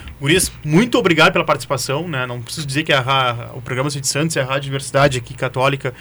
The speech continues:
tá aberta pra, pra, pra, pro, pro grupo jovem, pra trazer informação, pra fazer convites também,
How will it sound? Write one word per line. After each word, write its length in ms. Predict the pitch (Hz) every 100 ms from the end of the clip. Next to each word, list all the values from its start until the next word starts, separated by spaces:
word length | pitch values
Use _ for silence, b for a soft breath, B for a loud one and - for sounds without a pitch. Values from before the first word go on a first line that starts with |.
| B B -
tá 120 | - 156
aberta 420 | 143 151 180 160
pra, 200 | 139 123
pra, 320 | 117 131 127
pra, 200 | 120 131
pro, 160 | - 127
pro 160 | 117 127
grupo 240 | 123 131
jovem, 340 | 120 151 160 135
pra 120 | 131
trazer 280 | 123 113 139
informação, 640 | 143 135 117 117 151 175
pra 160 | 165 123
fazer 300 | 117 127 139
convites 400 | 139 123 143 90
também, 420 | 127 123 147 175